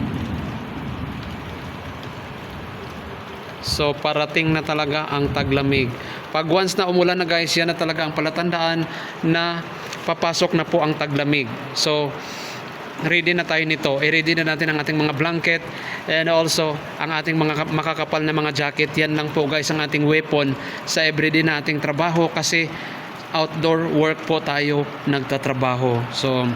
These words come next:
sometimes sa indoor, pero hindi rin ma-, mapigilan na napakalamig pa rin kahit indoor. So, ah, yan lang guys ang aking konting vlog. So, ah, have a blessed, ah, afternoon of,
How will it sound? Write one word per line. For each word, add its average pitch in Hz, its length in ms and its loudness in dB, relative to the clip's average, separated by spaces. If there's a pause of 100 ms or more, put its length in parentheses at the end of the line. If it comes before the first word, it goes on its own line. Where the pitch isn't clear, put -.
(920)
sometimes 185 520 2
sa 190 80 2
indoor, 156 440 4 (400)
pero 165 240 2
hindi 160 240 4
rin 165 180 2
ma-, 156 300 0 (120)
mapigilan 156 1080 2
na 165 240 2
napakalamig 156 720 0
pa 143 120 2
rin 143 120 2
kahit 139 320 -2
indoor. 131 400 2
So, 139 240 2 (680)
ah, 135 160 0
yan 196 200 4
lang 226 160 4
guys 220 160 4
ang 208 120 6
aking 202 280 6
konting 190 400 4
vlog. 180 400 4
So, 175 320 2 (580)
ah, 156 720 2
have 180 320 0
a 185 100 2
blessed, 170 480 2 (460)
ah, 131 800 2
afternoon 180 800 2
of, 160 280 2